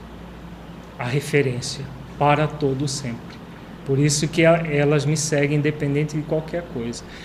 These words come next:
E a vida eterna ele dá e nunca hão de perecer, e ninguém as arrebatará das minhas mãos." Ficou claro, gente, isso? É um conceito muito profundo que nós estudamos, que tem a ver com aquela,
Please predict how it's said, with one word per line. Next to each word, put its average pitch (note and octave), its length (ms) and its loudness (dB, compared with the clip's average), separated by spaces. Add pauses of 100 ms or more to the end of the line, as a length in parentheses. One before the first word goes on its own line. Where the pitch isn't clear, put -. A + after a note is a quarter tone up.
(680)
E D3+ 140 6
a E3 100 10
vida D#3 260 6
eterna C#3+ 640 4
ele C#3 240 2
dá D3+ 420 2
e E3+ 80 4
nunca F3+ 440 6
hão F3+ 180 4
de F#3 100 0
perecer, D#3+ 800 0
e E3 100 2
ninguém D#3+ 640 4 (100)
as D3 200 0
arrebatará C#3+ 800 2
das C3+ 280 0
minhas C3+ 360 0
mãos." - 480 -10 (580)
Ficou D3+ 220 -2
claro, F3+ 400 4
gente, D3+ 380 -2
isso? - 260 -6 (440)
É D3+ 60 2
um D3+ 60 6
conceito E3+ 420 4
muito E3 280 6
profundo E3 560 4
que E3 120 0
nós D#3+ 260 6
estudamos, D#3+ 640 2
que D#3 200 2
tem E3 200 4
a D#3+ 60 8
ver D#3 200 4
com D#3+ 80 2
aquela, D3 460 2